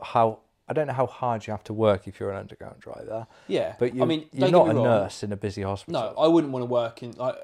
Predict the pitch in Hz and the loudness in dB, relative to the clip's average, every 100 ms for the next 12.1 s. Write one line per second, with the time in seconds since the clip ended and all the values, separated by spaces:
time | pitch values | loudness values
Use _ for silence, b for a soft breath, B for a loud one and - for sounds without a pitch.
0 | _ 147 143 135 131 151 147 123 113 120 | _ 0 2 2 0 0 0 -2 -4 -6
1 | 127 - 110 113 104 107 120 _ _ _ | -14 -18 -18 -16 -14 -14 -14 _ _ _
2 | - 120 120 120 120 120 _ - - 135 | -6 -4 -2 -4 -8 -12 _ -20 -10 -10
3 | - 143 127 120 113 - 123 - - 139 | 2 4 6 4 0 -14 -14 -14 -6 -6
4 | 120 123 120 117 110 - 117 113 110 110 | -4 -8 -8 -10 -10 -10 -8 -8 -10 -14
5 | - _ _ _ _ _ - 139 135 - | -16 _ _ _ _ _ -6 -2 -2 -4
6 | 120 135 107 110 _ - 123 107 113 _ | -8 -2 -2 -4 _ -16 -12 -12 -14 _
7 | _ - 156 196 208 - - 139 123 135 | _ -12 -8 -4 -4 -2 -2 -2 -2 -8
8 | - 131 127 127 131 139 139 135 127 120 | 0 0 0 -4 -8 4 4 4 -2 -4
9 | 117 113 110 127 113 104 _ _ 123 123 | -6 -10 -10 -4 -4 -6 _ _ -12 -8
10 | 120 113 - - _ _ 123 131 113 - | -8 -10 -12 -14 _ _ -10 -8 -8 -4
11 | 123 113 113 120 117 113 107 117 107 - | -4 -4 -12 -10 -10 -10 -8 -8 -4 -6
12 | - | -6